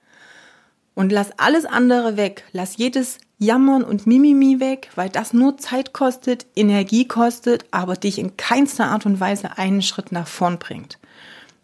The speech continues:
Also, ne, ich sage immer so schön, Opferrolle aus, Machermodus an und durchziehen. Schreib dir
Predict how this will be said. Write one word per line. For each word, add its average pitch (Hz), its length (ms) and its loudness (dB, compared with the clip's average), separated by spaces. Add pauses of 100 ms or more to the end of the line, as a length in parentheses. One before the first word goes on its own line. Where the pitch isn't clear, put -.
(180)
Also, 185 400 2
ne, 180 200 -2
ich 226 80 -4
sage 208 200 -4
immer 196 100 0
so 196 100 -2
schön, 196 420 0
Opferrolle 196 800 0
aus, 285 480 0 (140)
Machermodus 208 840 0 (100)
an 214 280 0 (800)
und 220 260 2 (420)
durchziehen. 240 640 -2 (1000)
Schreib - 360 -6
dir - 100 -6